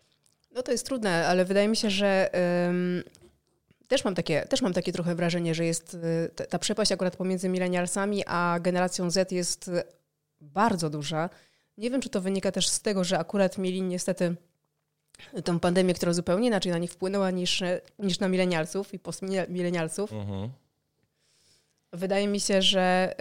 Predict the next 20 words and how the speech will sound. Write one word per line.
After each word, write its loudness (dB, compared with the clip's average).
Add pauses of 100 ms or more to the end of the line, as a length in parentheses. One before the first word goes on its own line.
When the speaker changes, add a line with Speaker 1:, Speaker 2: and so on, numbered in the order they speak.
Speaker 1:
y, 0
naszym, 0 (360)
y, -2
wręcz 0
obowiązkiem -2
jest, -4
y, 2
obserwować, -2 (180)
y, -2
ich -10
reakcje, -2 (280)
y, -6
uczyć -4
się 0 (1500)
ich -4
słuchać, 0
dać 0
im 0 (120)
możliwość, 0
y, -2